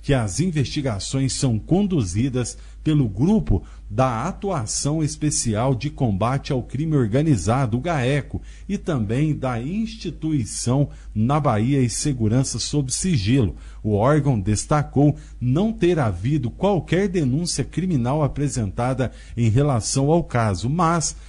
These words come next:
que foram tomadas todas as medidas cabíveis, tanto na esfera criminal quanto na administrativa, ou seja, trazendo aí o afastamento desse sujeito e agora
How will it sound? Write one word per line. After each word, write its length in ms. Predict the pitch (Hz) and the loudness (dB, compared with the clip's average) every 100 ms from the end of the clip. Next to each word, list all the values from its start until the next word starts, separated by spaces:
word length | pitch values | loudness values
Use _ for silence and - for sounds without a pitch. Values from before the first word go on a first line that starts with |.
| - - | -18 -2
que 120 | 139 | -2
foram 420 | - 156 151 131 | 0 2 2 0
tomadas 760 | 117 - 202 135 139 143 139 - | 0 2 2 4 2 2 0 -2
todas 420 | 180 185 156 127 | -2 0 0 2
as 120 | 143 | 0
medidas 580 | 117 104 120 135 113 - | 2 0 0 0 -2 -4
cabíveis, 840 | - 185 123 135 170 104 92 - - - - - | 0 2 4 4 4 2 -2 -4 -12 -16 -16 0
tanto 320 | 202 220 214 | 2 2 0
na 160 | 175 156 | 2 2
esfera 500 | - - 123 120 107 | 2 0 2 4 2
criminal 680 | 127 151 170 113 131 131 - - - | 2 0 0 0 0 -2 -8 -18 0
quanto 360 | 143 156 143 | 2 2 0
na 180 | 139 131 | -2 0
administrativa, 1160 | 147 139 151 151 147 - 160 151 - 127 92 - - - | 0 2 2 2 0 -2 -2 -2 0 0 0 -4 -10 -8
ou 100 | 127 | -4
seja, 420 | 117 - 113 85 | -2 -2 0 -2
trazendo 640 | 117 - 131 107 123 135 110 | -4 -2 -2 -2 0 0 0
aí 280 | 104 123 - - - | 0 0 -2 -12 -4
o 80 | |
afastamento 880 | 117 - 120 117 - 110 101 113 110 | -2 -2 -4 -4 -2 0 0 -2 -4
desse 260 | 110 110 - | -2 -2 -2
sujeito 680 | - 165 127 120 147 151 127 - - | -2 0 2 4 2 0 -4 -8 -4
e 120 | 131 | 2
agora 680 | 151 110 110 131 135 127 - | 4 4 4 6 6 2 -2